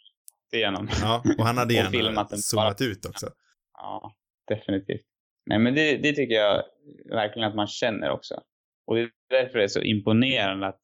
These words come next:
Speaker 1: att, att kameran ändå rör sig så, liksom, så bra där nere.
Speaker 2: Mm.
Speaker 1: Jag vet inte hur de har lyckats.
Speaker 2: Nej, och tydligen så, så släppte de inte ut skådespelarna i solljuset.
Speaker 1: <laughs> Det läste jag också.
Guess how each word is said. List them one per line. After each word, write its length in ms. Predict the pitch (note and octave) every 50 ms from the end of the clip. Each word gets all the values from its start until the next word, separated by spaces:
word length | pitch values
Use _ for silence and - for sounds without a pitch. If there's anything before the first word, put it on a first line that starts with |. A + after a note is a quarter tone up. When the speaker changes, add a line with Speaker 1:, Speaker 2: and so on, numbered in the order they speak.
| _ _ _
Speaker 1:
att, 160 | G2+ - - _ _ _ _ _ _ _ _ -
att 60 | - - - - -
kameran 300 | A2 G2+ G2 F#2+ F#2 G2
ändå 240 | G2 F#2+ F#2+ G2+ G2+
rör 260 | A2 A#2 A#2+ A2 G2+
sig 320 | - - - - F#2+ -
så, 400 | - - G2+ G2 F#2+ F#2 F#2 F#2 -
liksom, 400 | G2 - - - F#2 F2+ F2+ F2+ _ _ _ _ _ _ _ _ _ - - - - _ _ _ _ _ _ -
så 80 | A2+
bra 300 | G#2 G2 A2 A#2 C#3 C3
där 140 | G2+ - F2
nere. 260 | F#2+ - - - -
Speaker 2:
Mm. 400 | - - G#2+ G2+ G2 F#2+ F#2+ G2 - _ _ _ _ _ _ _ -
Speaker 1:
Jag 60 | -
vet 60 | G#2+
inte 100 | G#2+ G#2+
hur 80 | A2 A#2
de 80 | B2
har 60 | G#2+
lyckats. 220 | F#2+ - - - - _ _ _ _ _ _ _ _ _ - _ _ _ _ _ _ _ _ _ - - _ _ _
Speaker 2:
Nej, 300 | - A#2+ A#2+ B2 B2 B2+
och 100 | B2+ A#2+
tydligen 420 | - C3+ C3 B2 A#2 A#2+ C3 D3 D3+
så, 480 | - - C#3 B2+ A#2+ A2+ G#2+ G#2+ F#2 - - - _ - _ _ _ _ _ _ _ _ _ - -
så 180 | - - - B2
släppte 460 | - - C#3 C3+ B2 - - _ -
de 140 | A#2+ A#2 A#2
inte 380 | A#2 G#2+ G2+ G2+ B2+ A#2 - C3
ut 260 | D3+ E3 E3 - -
skådespelarna 1080 | - - - - B2+ A#2 G#2 G#2 F#2 - - - D3 D3 C#3 B2+ A2 G#2 G2+ F#2+ F#2+
i 100 | F#2+ G2
solljuset. 640 | - - C#3 A2 G2 A2+ D3+ E3 B2+ - A2 - - - - _ _ _ _ _
Speaker 1:
<laughs> 400 | _ _ _ _ - - B2+ D3
Det 120 | C3+ C3 B2
läste 260 | A#2+ A2+ - - -
jag 60 | A2+
också. 220 | A2+ - - F#2